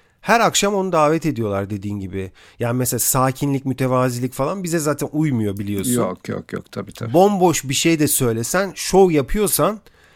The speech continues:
Speaker 1: herkes zaten seni dinliyor yani. Sadece bize özel bir durum mu ondan da emin değilim. Başka ülkelerde de eminim vardır bu,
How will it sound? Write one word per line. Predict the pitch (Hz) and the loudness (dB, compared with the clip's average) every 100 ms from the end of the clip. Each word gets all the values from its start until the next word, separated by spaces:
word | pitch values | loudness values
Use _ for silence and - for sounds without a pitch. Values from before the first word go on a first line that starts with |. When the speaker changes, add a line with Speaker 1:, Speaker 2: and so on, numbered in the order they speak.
| _ - | _ -14
Speaker 1:
herkes | - 143 131 160 | -6 -4 2 2
zaten | 123 120 113 170 | 2 0 2 2
seni | 156 123 143 143 | 2 0 0 0
dinliyor | 139 143 139 | 0 2 2
yani. | 110 107 104 | 2 0 0
Sadece | - 143 135 127 139 | 4 6 6 4 2
bize | 127 135 151 - | 2 4 4 4
özel | 127 139 143 | 2 4 4
bir | 135 | 2
durum | 127 147 | 2 2
mu | 151 139 | 2 0
ondan | 131 131 127 120 | 0 2 2 2
da | |
emin | 131 143 131 | 0 0 0
değilim. | 135 117 107 | -2 0 0
Başka | 113 - | -2 -4
ülkelerde | 110 - 117 113 113 | -4 -2 0 0 -2
de | 113 | -2
eminim | 113 120 113 | -2 -2 0
vardır | 117 123 101 92 | 2 2 0 -6
bu, | 92 101 - | -6 -6 -6